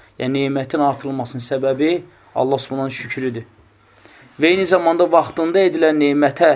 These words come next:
edilən şükür, eyni zamanda həmən nemətdən vaxtında səmərəli istifadə etməyin yollarını göstərir. Və həqiqətən də bugünkü günümüzdə nə qədər asiliklər olsa da, nə qədər haqsızlıqlar, zülmlər olsa da,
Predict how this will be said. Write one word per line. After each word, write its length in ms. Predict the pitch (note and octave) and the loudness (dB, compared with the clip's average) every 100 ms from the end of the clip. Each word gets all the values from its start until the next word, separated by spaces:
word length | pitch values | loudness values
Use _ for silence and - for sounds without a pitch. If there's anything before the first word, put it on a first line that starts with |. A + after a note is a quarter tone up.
| A#2 - - - | 0 -14 -20 -6
edilən 440 | C3 C#3 C#3+ C3+ | -4 0 0 -2
şükür, 480 | - B2+ D3 D#3+ D#3+ - _ _ _ C#3+ | -6 -2 0 0 -4 -16 _ _ _ 0
eyni 220 | D3 C#3 | 2 4
zamanda 300 | C#3+ C#3+ C#3 | 2 2 0
həmən 260 | C#3+ D#3 D3 | 0 0 0
nemətdən 560 | C#3 C#3 C3 - D3+ C#3+ | -2 -2 -2 0 0 0
vaxtında 480 | B2+ - C#3 C#3+ D3 | -2 -4 -4 -2 -2
səmərəli 720 | - C#3 C#3 C#3 C#3+ D#3+ D#3+ - _ | -2 -2 0 4 4 4 0 -6 _
istifadə 560 | - - - B2+ A#2+ C3 | -14 -10 -2 0 2 -2
etməyin 480 | B2 C3 B2+ C3+ B2 - - - - | -2 -4 -2 -2 -6 -14 -20 -20 -4
yollarını 540 | B2+ A#2+ A#2+ A2 A#2+ A#2 | 0 2 0 -2 -2 -6
göstərir. 420 | - - A2+ A2+ - - - - - - - - - C#3+ | -8 -8 -8 -10 -18 -20 -20 -20 -20 -20 -20 -20 -8 2
Və 80 | C3+ | 4
həqiqətən 400 | D3+ D3+ D3+ D3 | 4 4 2 2
də 40 | |
bugünkü 320 | C#3+ C3+ - C#3+ | 2 0 -2 -2
günümüzdə 500 | C#3+ C3+ B2+ A#2+ D3+ D3+ - - - - _ _ - - - _ - D3 | 0 0 -2 2 4 4 0 -14 -20 -20 _ _ -20 -20 -20 _ -4 0
nə 80 | D3 | 2
qədər 240 | D3 D3 C#3+ D3 | 4 4 6 2
asiliklər 580 | C3+ D3 C#3+ D3 D3+ | 0 -4 2 4 4
olsa 300 | C3+ B2+ D#3 C#3 | 2 0 0 4
da, 140 | C3 B2 | 4 4
nə 140 | D#3 D3+ | 0 2
qədər 240 | D3 C#3+ | 2 0
haqsızlıqlar, 640 | C#3+ - D3 C3+ C#3+ C#3+ | -4 -4 -2 2 4 4
zülmlər 400 | B2 D3 C#3+ D3 | 2 -2 2 2
olsa 320 | C#3+ B2 D#3+ C#3 | 2 2 0 4
da, 160 | C#3 | 4